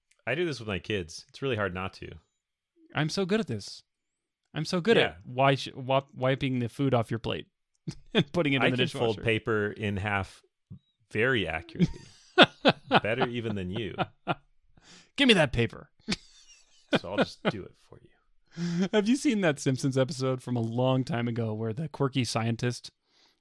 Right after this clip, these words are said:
Speaker 2: is in, like, a daycare or something, and there's these little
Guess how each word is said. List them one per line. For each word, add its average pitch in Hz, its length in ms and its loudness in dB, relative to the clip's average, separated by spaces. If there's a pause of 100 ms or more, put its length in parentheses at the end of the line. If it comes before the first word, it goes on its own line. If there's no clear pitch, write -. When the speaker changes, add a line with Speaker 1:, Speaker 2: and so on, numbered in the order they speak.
Speaker 2:
is 120 200 0
in, 123 160 4
like, 110 180 0
a 104 80 0
daycare 117 600 0
or 123 100 -8
something, 120 360 -4
and 120 120 -2
there's 127 160 -4
these 127 100 -4
little 123 220 -4